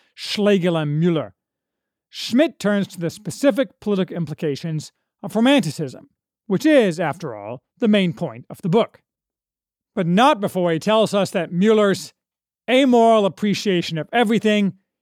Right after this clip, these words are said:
his effeminate passivity, and his emotional pantheism can probably be explained in an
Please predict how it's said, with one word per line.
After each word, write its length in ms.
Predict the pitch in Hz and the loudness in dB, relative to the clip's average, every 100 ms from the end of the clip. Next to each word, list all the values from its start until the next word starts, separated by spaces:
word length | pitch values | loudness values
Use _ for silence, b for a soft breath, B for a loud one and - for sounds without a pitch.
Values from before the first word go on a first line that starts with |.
| _ | _
his 180 | - 151 | -8 -6
effeminate 680 | 143 _ - 269 226 180 - | -6 _ 0 2 2 -2 -2
passivity, 800 | 190 143 - 220 208 208 196 - _ | -6 -6 -2 0 0 0 0 -4 _
and 140 | - 190 | -4 -2
his 140 | 180 | 0
emotional 680 | 160 160 190 254 - 208 170 | 0 2 4 4 2 -2 -4
pantheism 840 | - 208 214 196 202 170 190 180 _ _ _ _ | -2 -2 0 0 0 2 0 0 _ _ _ _
can 160 | - 202 | -6 -6
probably 400 | - 277 269 254 | 0 0 2 2
be 140 | 214 | 2
explained 600 | 190 - - 190 185 190 | 0 -2 -4 -2 0 0
in 100 | 165 | -2
an 120 | 147 | -8